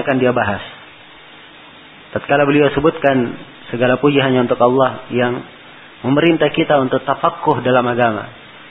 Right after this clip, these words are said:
Sudah terkesan dari sini bahawa beliau akan membahas tentang apa?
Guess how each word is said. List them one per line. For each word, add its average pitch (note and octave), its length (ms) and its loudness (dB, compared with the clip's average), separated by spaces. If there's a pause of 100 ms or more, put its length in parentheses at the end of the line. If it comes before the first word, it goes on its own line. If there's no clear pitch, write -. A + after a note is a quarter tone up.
(140)
Sudah C#3 180 0
terkesan D#3+ 400 0
dari C#3 240 2
sini C#3 240 2
bahawa B2+ 200 2
beliau C3 200 2
akan C3+ 140 0 (100)
membahas C3 320 -2
tentang A#2+ 320 0
apa? C#3 100 -2